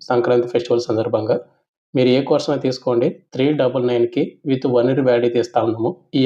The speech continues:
ఆఫర్ని మీకు రేపు సాయంత్రం వరకు మాత్రమే ఉంటుంది. కాబట్టి ఎవరైతే ఇంట్రెస్ట్ ఉన్న క్యాండిడేట్ వాళ్ళందరూ కూడా మన డివైస్ డైనింగ్ యాప్ అనేది ఇన్‌స్టాల్ చేసుకొని,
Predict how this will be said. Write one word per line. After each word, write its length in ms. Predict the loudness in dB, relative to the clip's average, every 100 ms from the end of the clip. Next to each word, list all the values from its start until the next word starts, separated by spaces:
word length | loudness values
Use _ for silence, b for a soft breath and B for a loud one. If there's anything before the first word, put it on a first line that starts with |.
| 2
ఆఫర్ని 260 | 2 0 0
మీకు 200 | 0 0 -2 -2 -2
రేపు 200 | 0 0 -2
సాయంత్రం 280 | -2 -2 -4
వరకు 180 | -4 -2 -2
మాత్రమే 240 | 2 0
ఉంటుంది. 260 | 0 -2 -2 -6 _ _ _ _ -4
కాబట్టి 300 | -2 0 2 2
ఎవరైతే 240 | 2 2 0
ఇంట్రెస్ట్ 260 | 0 -2 -4
ఉన్న 80 | -2
క్యాండిడేట్ 300 | -2 0 2
వాళ్ళందరూ 300 | 2 2 0 -2
కూడా 120 | -2 -6 -4
మన 120 | -2 2
డివైస్ 200 | 2 2 2
డైనింగ్ 200 | 2 0
యాప్ 120 | 0
అనేది 160 | 0 2
ఇన్‌స్టాల్ 300 | 0 0 0
చేసుకొని, 320 | 0 -2 -4